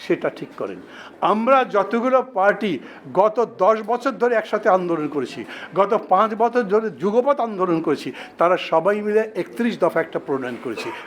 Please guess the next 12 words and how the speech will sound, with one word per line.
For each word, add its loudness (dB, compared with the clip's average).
তার 4
মধ্যে -2
বলেছি, 2
এই 0
রকম 2
অসীম 2
ক্ষমতা 2
প্রধানমন্ত্রীর 0
কাছে 0
থাকা 2
চলবে -2
না। 2